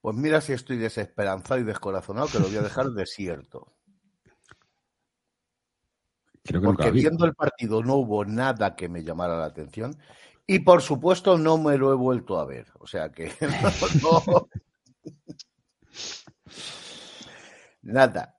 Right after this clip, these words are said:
Speaker 2: Uf, puf, puf, es que es muy difícil, muy difícil. Es que hasta
Speaker 1: Bueno, a, a los compañeros bacaners que estuvimos allí,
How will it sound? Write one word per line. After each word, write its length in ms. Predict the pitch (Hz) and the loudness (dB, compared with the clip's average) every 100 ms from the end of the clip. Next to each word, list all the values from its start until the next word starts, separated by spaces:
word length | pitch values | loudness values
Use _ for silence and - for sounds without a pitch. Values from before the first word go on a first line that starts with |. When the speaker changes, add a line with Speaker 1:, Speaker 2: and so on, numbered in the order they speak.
| - | -4
Speaker 2:
Uf, 540 | 156 - - - - _ | -4 -4 -16 -20 -20 _
puf, 300 | 113 95 - | 2 2 0
puf, 240 | 98 90 87 | -4 -2 -6
es 120 | - | -2
que 60 | 101 | 0
es 80 | |
muy 280 | 98 101 127 | 2 6 8
difícil, 520 | 92 - 82 - 65 - - | 6 2 -2 -4 -8 -12 -14
muy 260 | 76 87 95 | -2 2 4
difícil. 440 | 76 73 73 69 | 2 -4 -8 -10
Es 160 | 71 - | -10 -8
que 200 | - 95 | -2 -2
hasta 260 | 87 - 156 | 0 4 6
Speaker 1:
Bueno, 160 | 156 | 6
a, 280 | 76 131 127 - - - | 2 2 0 -6 -20 -2
a 120 | 123 | 0
los 160 | 123 127 | 0 -2
compañeros 600 | 131 123 127 151 151 123 | -4 0 0 2 2 4
bacaners 440 | 127 113 104 101 | 2 2 0 -2
que 80 | - | -6
estuvimos 540 | - 101 110 90 92 87 | -10 -8 -6 -6 -6 -6
allí, 320 | 92 95 | -6 -8